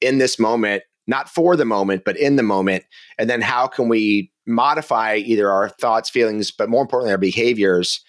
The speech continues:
so that we can show up with more capacity and awareness and less sort of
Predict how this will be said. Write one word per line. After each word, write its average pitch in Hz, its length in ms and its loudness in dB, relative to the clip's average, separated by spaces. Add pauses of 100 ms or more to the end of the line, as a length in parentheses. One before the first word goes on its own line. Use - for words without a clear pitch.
(360)
so - 140 -2
that 117 140 -2
we 123 80 -2
can 113 140 -2
show 113 300 2
up 113 160 -2
with 104 180 -2
more 110 240 2
capacity 139 720 0
and 127 80 0
awareness 127 560 2
and 107 140 0
less 113 240 0
sort 120 260 0
of 95 240 0